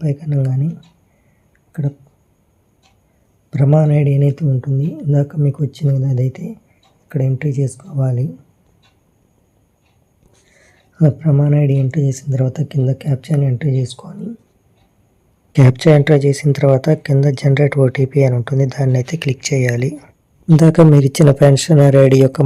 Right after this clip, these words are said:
మొబైల్ నెంబర్కి ఒక ఓటీపీ రావడం జరుగుతుంది, దాన్ని ఇక్కడ ఎంట్రీ చేసుకోవాలి. అలా ఓటీపీ ఎంట్రీ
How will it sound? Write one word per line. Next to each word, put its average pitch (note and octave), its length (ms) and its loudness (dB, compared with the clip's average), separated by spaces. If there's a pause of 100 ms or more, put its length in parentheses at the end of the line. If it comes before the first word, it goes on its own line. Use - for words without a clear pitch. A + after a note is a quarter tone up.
మొబైల్ C3 300 2
నెంబర్కి C3 320 0
ఒక C#3 100 -2 (120)
ఓటీపీ C#3 360 0
రావడం B2+ 280 2
జరుగుతుంది, B2+ 400 -2 (140)
దాన్ని C3 260 -2
ఇక్కడ C#3+ 160 -6 (160)
ఎంట్రీ B2 240 -4 (120)
చేసుకోవాలి. B2 680 -4 (2000)
అలా D#3 120 2 (120)
ఓటీపీ C#3+ 360 -2
ఎంట్రీ C#3+ 220 -2